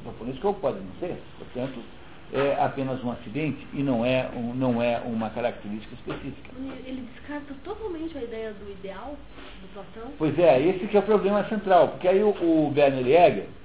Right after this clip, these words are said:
Speaker 1: que é um extraordinário de um pesquisador alemão, escreveu um livro chamado Aristóteles, em alemão, né, com esse nome dito em alemão, e o Werner Hegel diz assim, olha, que o, o, o, o Aristóteles começa com,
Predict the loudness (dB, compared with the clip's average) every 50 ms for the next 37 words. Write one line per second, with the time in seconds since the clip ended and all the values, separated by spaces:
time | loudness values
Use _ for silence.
0 | -18 -18 -18 -18 -18 -16 -12 -4 0 4 6 6 6 6 4 2 0 0 0 2
1 | 4 4 4 4 2 4 6 8 8 8 8 6 4 -2 -4 -4 -6 -6 -10 -10
2 | -10 -8 -6 -6 -4 -4 -2 -2 -2 -2 -2 -2 0 2 2 2 2 0 -2 -6
3 | -6 -4 -4 -4 -2 -2 -2 -2 -2 -2 -2 -2 -4 -6 -8 -12 -14 -16 -18 -18
4 | -18 -18 -18 -12 -8 -4 0 2 2 2 0 0 0 0 2 0 0 -4 0 2
5 | 2 2 2 -2 -10 -14 -16 -18 -18 -18 -18 -18 -18 -18 -18 -18 -18 -16 -10 -6
6 | -4 -4 -2 -2 -4 -4 -4 -4 2 4 4 4 4 2 0 -2 -4 -8 -8 -8
7 | -6 -4 -4 -4 -4 -6 -8 -12 -12 -14 -14 -12 -12 -10 -10 -8 -6 -4 -4 -4
8 | -4 -4 -6 -12 -16 -18 -18 -18 -18 -18 -18 -16 -8 -4 0 0 2 2 4 4
9 | 4 4 2 2 2 4 4 2 2 -2 -6 -6 -4 -4 -4 -4 -4 -2 0 2
10 | 4 4 2 2 -2 -6 -6 -4 -4 -4 -4 -6 -8 -12 -14 -16 -16 -18 -16 -12
11 | -8 -6 -4 -4 -4 -6 -6 -8 -10 -8 -6 -6 -6 -6 -8 -8 -6 -2 0 2
12 | 2 0 0 -4 0 2 2 2 2 0 -8 -10 -8 -6 -4 -2 0 0 -2 -2
13 | -6 -12 -14 -14 -10 -8 -4 -4 -2 -2 -4